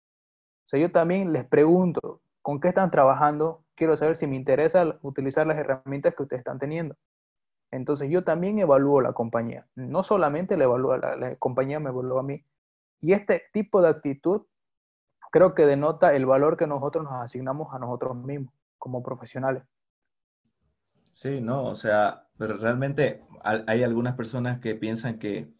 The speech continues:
Speaker 2: la compañía te está haciendo un favor a vos por, por contratarte, por pagarte y demás, y no, no es así. O sea, vos sos, vos sos un profesional, has estudiado tu tiempo, sea en la universidad, sea que estudiaste en otro lado y demás, no importa, pero has estudiado, te has dedicado y entonces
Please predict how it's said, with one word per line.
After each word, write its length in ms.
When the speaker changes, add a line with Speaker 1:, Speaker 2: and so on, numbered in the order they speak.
Speaker 2:
la 160
compañía 440
te 80
está 140
haciendo 240
un 60
favor 340
a 60
vos 420
por, 340
por 140
contratarte, 600
por 320
pagarte 420
y 20
demás, 280
y 60
no, 220
no 120
es 60
así. 360
O 60
sea, 120
vos 140
sos, 180
vos 140
sos 120
un 60
profesional, 520
has 120
estudiado 340
tu 140
tiempo, 680
sea 160
en 60
la 60
universidad, 600
sea 320
que 100
estudiaste 300
en 60
otro 200
lado 240
y 40
demás, 200
no 60
importa, 500
pero 200
has 100
estudiado, 460
te 80
has 80
dedicado 640
y 120
entonces 460